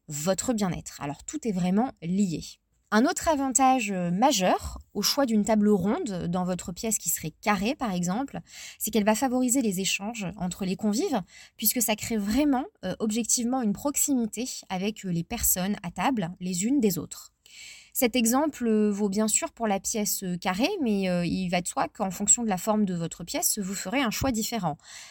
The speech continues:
Par exemple, euh, une pièce qui serait plutôt tout en longueur va nécessiter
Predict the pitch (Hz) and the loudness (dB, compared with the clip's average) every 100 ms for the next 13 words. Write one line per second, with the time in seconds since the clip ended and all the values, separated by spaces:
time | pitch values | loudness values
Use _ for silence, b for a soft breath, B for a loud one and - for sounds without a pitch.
0 | B B 180 170 160 233 349 349 208 175 | B B -2 0 2 4 2 0 -4 -2
1 | 165 160 - 185 185 240 226 208 - 180 | 0 -2 -2 -4 -2 -4 -4 -4 -4 -6
2 | - 185 214 208 - 302 254 214 196 208 | -8 -4 -2 -2 -6 -2 0 0 2 2
3 | 370 - - 185 202 220 254 233 - 208 | 0 -4 -4 -2 0 2 2 0 -2 -4
4 | 269 | -6